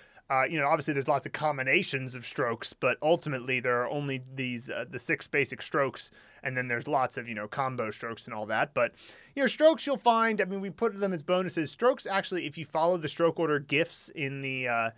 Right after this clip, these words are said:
Anki cards and in, on the lessons, you'll see that you get used to it really quickly. It's not actually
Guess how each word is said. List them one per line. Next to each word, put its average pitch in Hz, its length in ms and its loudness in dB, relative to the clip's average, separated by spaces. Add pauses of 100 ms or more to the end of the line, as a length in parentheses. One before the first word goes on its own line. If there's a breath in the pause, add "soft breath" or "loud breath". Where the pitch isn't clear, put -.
(260 soft breath)
Anki 147 340 -4
cards 139 500 4
and 120 460 -8
in, 120 500 -6 (100)
on 127 160 -6
the 120 60 0
lessons, 143 600 -2
you'll 175 180 0
see 233 260 -4
that 151 160 2 (340 soft breath)
you 185 100 -6
get 185 220 4
used 127 240 -6
to 117 80 -6
it 104 80 -8
really 117 180 -8
quickly. 123 380 -8
It's 113 160 -10
not 196 320 0
actually 143 380 -4